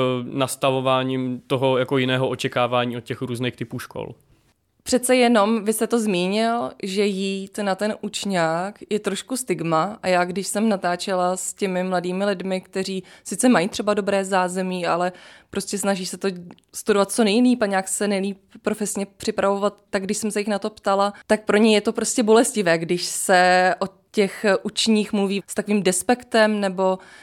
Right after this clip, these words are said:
Speaker 2: s tím, že je tam vlastně jenom ten problém. Jak o tom tématu mluvit tak,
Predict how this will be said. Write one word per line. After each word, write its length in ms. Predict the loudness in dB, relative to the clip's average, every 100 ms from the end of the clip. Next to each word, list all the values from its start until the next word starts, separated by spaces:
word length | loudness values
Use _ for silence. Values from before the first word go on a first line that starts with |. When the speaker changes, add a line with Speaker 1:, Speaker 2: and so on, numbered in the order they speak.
| -16
Speaker 2:
s 180 | -10 -8
tím, 400 | -4 -2 0 -2
že 600 | -2 -2 0 0 0 -4 -4
je 140 | -2 2
tam 200 | 2 4
vlastně 680 | 0 0 -2 -2 -2 -4 -2
jenom 240 | 2 2
ten 180 | 4 2
problém. 680 | 2 2 4 2 0 -4 -8 -16 _ -20 _
Jak 380 | 2 4 4 2
o 100 | -2
tom 220 | 2 2
tématu 400 | 4 4 4 2
mluvit 400 | 2 2 0 -4
tak, 440 | -2 0 0 -4